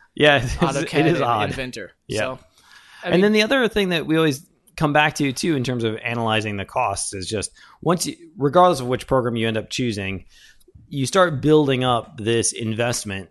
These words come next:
Speaker 1: in whatever cad package, just in all of your work you've put
Speaker 2: Right.
Speaker 1: into it, all of your product designs. And that's, um, you know, you can certainly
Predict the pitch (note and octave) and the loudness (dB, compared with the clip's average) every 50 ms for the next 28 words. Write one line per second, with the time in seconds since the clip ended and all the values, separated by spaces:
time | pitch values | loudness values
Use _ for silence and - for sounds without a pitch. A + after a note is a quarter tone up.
0 | _ _ G2+ G2+ G2+ G2+ G2+ G#2+ A2+ A#2+ C3 B2 A2+ G2+ - G#2+ G2 F#2+ F2+ F2 | _ _ -10 -8 -6 -4 -2 0 0 0 0 0 -2 -6 -6 -8 -8 -8 -8 -8
1 | G2 F#2+ F#2 F2+ - F#2 F2 E2+ - - - C#3+ C3+ - - C3 A#2+ A#2+ - B2+ | -8 -8 -8 -8 -8 -10 -10 -10 -12 -6 -2 -2 -2 -2 -2 -6 -8 -6 -6 -6
2 | C3 C3 B2+ B2+ A2 G#2+ G#2+ A#2+ A#2+ A2+ G2+ F#2+ F#2+ F2 E2 - - - G#2 F#2+ | -4 -4 -4 -4 -6 -4 -4 -2 -2 -2 -2 -4 -6 -8 -10 -14 -12 -10 -10 -8
3 | - E2 - A2+ - G2 F#2+ F2+ - F2+ E2+ E2 - - A#2+ A#2+ A#2 G#2+ A2 F#2+ | -6 -2 -2 -2 -2 -2 -6 -6 -8 -8 -10 -8 -4 -2 0 0 0 0 -4 -6
4 | - - G#2+ G#2+ A2 - - G2+ F2 G2 F2 F2 F2 F2 F2 F2 - _ _ - | -4 -4 -4 -4 -4 -6 -8 -10 -8 -8 -12 -12 -14 -16 -18 -20 -20 _ _ -10
5 | G#2 G#2 A2 B2 C#3+ D#3 - - - - - _ _ _ _ A2+ G#2+ G#2 G2+ F#2+ | -8 -6 -4 -4 -4 -4 -4 -6 -8 -10 -12 _ _ _ _ -10 -8 -8 -8 -10
6 | - - A#2+ A2+ G#2 G#2+ A2 G#2+ B2+ A#2+ G#2+ - - C#3 B2+ B2+ B2+ A#2+ A#2 A#2 | -8 -6 -6 -4 -4 -4 -4 -4 -4 -6 -6 -4 -4 -4 -4 -4 -6 -6 -6 -8
7 | A2+ | -8